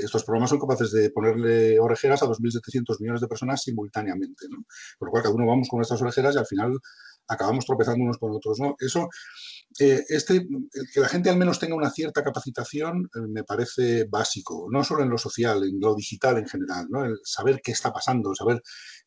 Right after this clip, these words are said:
qué quiere decir la nube, eh, qué quiere decir el utilizar las herramientas digitales con un poquito más de criterio, ¿no? Eso me parece básico. Y luego, no solamente que lo sepan,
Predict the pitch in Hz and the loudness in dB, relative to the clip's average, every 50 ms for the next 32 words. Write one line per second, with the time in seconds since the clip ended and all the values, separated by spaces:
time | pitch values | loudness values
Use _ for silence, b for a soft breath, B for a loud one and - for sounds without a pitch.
0 | - - 113 113 - 135 131 131 117 - 131 135 135 127 117 117 104 92 98 123 | -14 -12 -12 -6 0 2 4 4 4 4 2 0 0 0 0 -2 -2 0 0 0
1 | 151 147 127 104 - - _ 92 92 92 95 95 - - - _ _ _ _ - | 2 2 2 0 -2 -4 _ -16 -12 -12 -12 -12 -12 -16 -20 _ _ _ _ -16
2 | 101 101 101 - _ _ _ B B B B B B B B - 127 127 - 139 | -14 -14 -16 -18 _ _ _ B B B B B B B B 0 0 2 2 4
3 | 135 135 127 117 - 135 135 135 139 127 123 117 117 107 110 107 - 117 120 131 | 6 6 6 4 4 2 2 4 4 4 4 2 -2 -4 -6 -4 -4 -4 -2 -2
4 | 127 - - 110 110 110 120 127 117 127 117 117 - - 120 120 131 - - 117 | -2 -2 -2 -4 -4 -2 -2 -2 -2 -4 -6 -6 -8 -6 -4 -4 -4 -2 -4 -6
5 | 113 - 113 117 113 123 123 123 120 117 - 98 - - - 92 80 78 - - | -4 -4 -6 -6 -4 -4 -2 -4 -4 -6 -8 -12 -14 -14 -12 -12 -12 -12 -14 -14
6 | - - - - 127 123 175 156 143 113 - 117 117 - 120 107 101 98 98 95 | -14 -14 -12 -8 -6 -4 -2 -2 -2 -2 -2 -2 -2 0 0 0 0 -2 -4 -6
7 | - - - - - B B B B B B B 127 131 139 151 180 180 180 - | -8 -10 -12 -14 -14 B B B B B B B 2 4 6 6 4 2 -2 -8
8 | - 143 - - - 127 127 139 - 175 165 160 165 147 156 147 156 151 147 - | -14 -14 -14 -8 -4 -2 -2 0 0 -2 -2 -2 -4 -4 -4 -2 0 0 0 0
9 | 180 175 - - 85 | -2 -6 -6 -8 -8